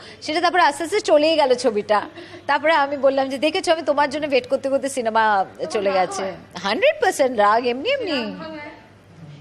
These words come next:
Speaker 1: কিছু না, ও সরি ছাড়া আর কিছু রাগ ভাঙানোর জায়গা নেই। যদি সরি বলে দেয়, একটা ছোট্ট করে সরি বলে দেয়, ব্যাস, ওইটুকুনি হয়।
Speaker 2: একদম।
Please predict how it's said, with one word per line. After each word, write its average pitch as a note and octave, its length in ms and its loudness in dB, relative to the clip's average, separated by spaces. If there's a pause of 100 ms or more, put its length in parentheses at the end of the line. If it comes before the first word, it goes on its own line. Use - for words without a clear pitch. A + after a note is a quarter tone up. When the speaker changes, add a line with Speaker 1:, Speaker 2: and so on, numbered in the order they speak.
(120)
Speaker 1:
কিছু C4+ 260 -10
না, B3 140 0
ও B3 260 -2
সরি A#3 340 2
ছাড়া D#4+ 280 0
আর D#4+ 100 2
কিছু B3+ 220 -2 (120)
রাগ A#3+ 260 2
ভাঙানোর C4 420 0
জায়গা A3+ 320 4
নেই। G3+ 200 -6 (400)
যদি F4 260 0
সরি D4+ 300 4
বলে C4+ 220 4
দেয়, A#3+ 100 4
একটা A#3+ 140 -2
ছোট্ট D4+ 240 -2
করে D#4 220 0
সরি A#3+ 340 0
বলে A#3+ 260 0
দেয়, G#4 160 0
ব্যাস, F#3+ 380 -2
ওইটুকুনি G3 420 -8
হয়। E3+ 140 -10
Speaker 2:
একদম। G3+ 760 -20